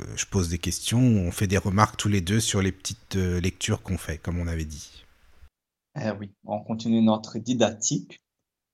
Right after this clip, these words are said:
Speaker 2: euh, de lecture, euh, d'un petit paragraphe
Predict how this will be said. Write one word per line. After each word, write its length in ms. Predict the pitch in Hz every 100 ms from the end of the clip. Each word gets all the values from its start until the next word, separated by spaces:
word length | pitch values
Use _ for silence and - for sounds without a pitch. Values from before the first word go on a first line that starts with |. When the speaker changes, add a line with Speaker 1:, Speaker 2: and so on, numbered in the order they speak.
| _ _ _ _
Speaker 2:
euh, 180 | 117 101
de 140 | 101 110
lecture, 720 | 110 - - - 139 139 131 113 -
euh, 400 | 107 104 101 101 -
d'un 440 | 120 110 107 104 107 104
petit 640 | 98 - - 117 113 113
paragraphe 880 | 110 107 117 110 101 135 - - -